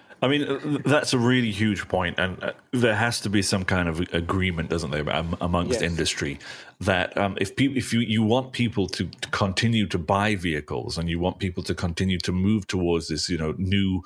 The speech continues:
Speaker 1: electric frontier that we're all dreaming about, this, these are the kind of decisions that you've gotta make collectively.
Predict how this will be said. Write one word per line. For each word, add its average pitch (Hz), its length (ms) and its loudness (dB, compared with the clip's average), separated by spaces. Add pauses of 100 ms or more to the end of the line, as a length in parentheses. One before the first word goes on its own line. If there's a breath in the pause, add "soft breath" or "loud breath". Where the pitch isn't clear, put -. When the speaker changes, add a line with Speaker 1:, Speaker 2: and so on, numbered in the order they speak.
(380 loud breath)
Speaker 1:
electric 101 580 0
frontier 92 560 0
that 82 140 0
we're 90 160 4
all 90 80 0
dreaming 90 420 0
about, 67 300 -2
this, 98 140 0
these 143 220 0
are - 40 -12
the 123 60 0
kind 107 200 0
of 87 80 -4
decisions 82 400 -2
that - 140 -4
you've 82 100 -6
gotta 82 180 -2
make 80 220 -6
collectively. 73 720 -2